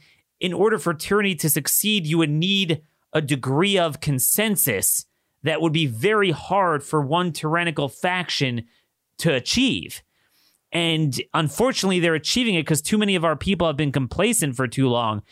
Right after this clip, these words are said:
But I think that's really the opportunity now. Um, any closing advice for people in red states, red counties in particular,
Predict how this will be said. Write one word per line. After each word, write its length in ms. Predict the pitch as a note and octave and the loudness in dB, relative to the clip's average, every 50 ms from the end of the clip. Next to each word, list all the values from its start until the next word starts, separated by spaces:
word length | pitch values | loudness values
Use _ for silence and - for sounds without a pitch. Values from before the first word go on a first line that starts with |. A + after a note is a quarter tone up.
| - - - _ _ | -20 -20 -20 _ _
But 100 | - D#3+ | -2 0
I 100 | D3+ D3 | 0 0
think 280 | - - A#3 G3 D3 - | 0 0 -2 -2 0 -2
that's 320 | F#3 F3+ G3+ G#3 - - | -2 -2 -2 -4 -4 -2
really 300 | D#3+ F3 F#3 F3+ F3 D#3+ | 0 0 2 2 2 2
the 60 | D#3+ | 2
opportunity 680 | D#3 D3+ D3 - C#3+ C3 - - F3+ G3 G3+ F3+ D#3+ C#3 | 2 0 0 0 -2 -2 0 0 2 2 2 2 2 2
now. 440 | B2+ B2 A#2 A#2 A2+ A2+ A2 G#2+ _ _ - - - _ - _ _ - | 2 2 0 0 0 0 0 -2 _ _ -20 -20 -20 _ -20 _ _ -2
Um, 500 | C3 C#3+ C3+ C3 B2+ B2+ B2 A#2 G2+ - _ _ _ _ _ _ _ _ - _ | 0 0 2 2 2 4 2 2 2 -2 _ _ _ _ _ _ _ _ -6 _
any 160 | F3+ A3 A#3+ | 0 0 0
closing 480 | G#3 - - G3+ G#3+ G#3+ F3+ E3+ F#3+ E3 | -2 0 2 2 4 4 4 2 2 2
advice 480 | D#3+ C#3 A#2 A2+ D3+ D#3+ D#3+ D3 C3+ - | 0 0 0 0 0 0 2 0 -2 0
for 160 | - C#3+ B2+ | -2 -2 -2
people 520 | - - - E3+ E3 C#3+ D3+ C#3+ C#3 B2+ | -2 -2 0 0 0 2 0 0 0 0
in 280 | A#2 B2 B2+ A#2 A2 G#2 | 0 -2 -2 -2 -2 0
red 280 | G#2+ C#3+ E3+ F3+ - | 0 0 0 0 0
states, 380 | - - - D#3+ D3 C#3 - - | -2 0 2 2 2 0 -2 -4
red 280 | G#2+ B2 D3 D#3+ D3+ - | -2 0 0 0 0 -2
counties 560 | - - D3 D3 D3+ D3 - D3 C3+ C3 B2 | -2 0 2 0 0 0 0 0 0 2 0
in 100 | C3+ A#2+ | -2 -2
particular, 880 | - B2 B2 A#2 - - D3+ D#3 - - C3+ B2 A#2+ A2 G#2+ G#2 G2 | 0 -2 -4 -4 -2 -2 -2 -2 0 0 0 2 2 2 2 0 -2